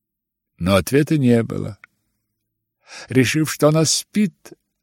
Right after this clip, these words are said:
они спустились по лестнице и вышли на улицу. Сперва они заглянули в бар Фуке, где выпили вермуту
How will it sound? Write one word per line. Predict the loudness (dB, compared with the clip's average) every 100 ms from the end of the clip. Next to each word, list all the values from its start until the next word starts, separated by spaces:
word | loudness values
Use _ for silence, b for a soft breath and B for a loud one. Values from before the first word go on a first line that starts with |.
| _
они | -2 -2 -4
спустились | -6 -6 -6 -2 0 0 -2 -6
по | -2
лестнице | 2 0 -2 -8 -8 -6 -4
и |
вышли | -2 -4 -6 -8 -8
на | -4
улицу. | -2 0 0 -2 -6 -8
Сперва | -6 -4 -2 2 2
они | 2 0
заглянули | 0 0 0 2 2 2 2
в | 2 0
бар | 2 2 2
Фуке, | -2 -6 -6 0 2 2 -2 b b b b b _ _ -10
где | -4 0 2
выпили | 2 0 0 0
вермуту | 2 2 4 4 2 0 -2 0 0 0